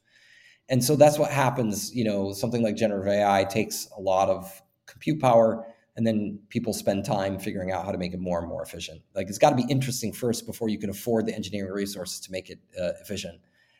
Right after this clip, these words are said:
That's just a natural, uh, natural cycle, and we're used to that. It was the same thing with, like, you know, doing voice, uh, recognition. Took a lot of compute, and people just got more and more efficient at it. Same thing will happen here.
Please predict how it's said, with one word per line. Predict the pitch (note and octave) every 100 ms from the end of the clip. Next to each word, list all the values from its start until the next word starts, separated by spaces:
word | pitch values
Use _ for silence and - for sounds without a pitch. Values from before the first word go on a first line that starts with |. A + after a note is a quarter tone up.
| _
That's | C#3 C#3
just | D#3 C3+
a |
natural, | A#2 G#2+ - G#2 F#2+ F2+ E2+ -
uh, | F#2+ F#2 F2+
natural | F#2+ F#2 F2+
cycle, | E2+ F#2 F2+ F#2
and | F#2 G2
we're | G2
used | G2+ G2+ G2
to |
that. | D#2+ D#2+ D#2
It |
was | F#2+
the | F#2
same | A2+ G2
thing | G#2 F#2+
with, | F2
like, | F#2 F2 - - _ _ - _ _
you | A2+ G#2
know, | F2+ E2 - A2
doing | G#2+ G#2+ G#2 F#2 F2+ F2+
voice, | F#2 G#2+ G#2+ G#2 - - - -
uh, | F#2 F2 F2
recognition. | F#2 F2+ E2+ E2+ E2+ E2+ E2+
Took | G#2+
a | G2+
lot | G2 G2
of | G2
compute, | G2 G2+ F#2 F2+ F#2
and | F2+
people | F#2 F2 E2+
just | -
got | E2+ F2
more | E2+
and | E2
more | E2+
efficient | - F2 E2 D2+
at | D#2+
it. | D#2 -
Same | - A#2+ F#2
thing | F2
will |
happen | D#2+ D#2+ D#2+
here. | D#2